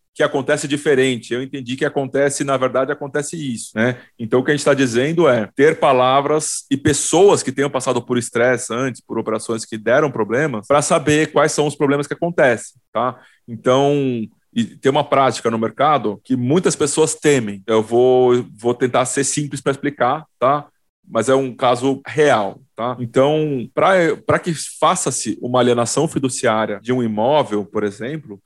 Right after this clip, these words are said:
tem que ir lá registrar, certo? Aquele imóvel em alienação fiduciária ao credor que está dando aquele dinheiro. Num caso de, de um cri pulverizado, que eu vou ter mil imóveis, que eu vou ter dois mil imóveis, se eu for fazer, no momento da estruturação,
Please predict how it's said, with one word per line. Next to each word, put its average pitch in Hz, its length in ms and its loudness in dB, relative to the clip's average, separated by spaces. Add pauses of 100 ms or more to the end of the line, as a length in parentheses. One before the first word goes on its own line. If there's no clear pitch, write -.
(240)
tem 120 160 -6
que - 160 -4
ir - 20 4
lá 120 160 4
registrar, 117 680 -2 (180)
certo? 117 380 0
Aquele 110 180 -4
imóvel 113 600 -2 (260)
em 120 100 0
alienação 123 320 0
fiduciária 123 720 0
ao 139 180 2
credor 120 500 2
que - 60 -20
está - 160 -4
dando 123 160 -2
aquele 131 220 -2
dinheiro. 131 400 -2
Num 196 180 2
caso 135 380 2
de, 113 240 -8
de - 100 -4
um 123 80 2
cri 165 260 0
pulverizado, 127 760 2
que 120 80 -4
eu 113 60 0
vou 113 100 -2
ter 120 180 -2
mil 123 260 0
imóveis, 131 680 0
que 113 60 -4
eu 110 40 2
vou 110 80 2
ter 117 120 2
dois 131 420 4
mil 127 180 2
imóveis, 113 720 -2
se - 160 -2
eu 139 120 6
for 151 260 2
fazer, 113 560 2
no 127 140 0
momento 147 360 2
da 147 100 4
estruturação, 131 760 -2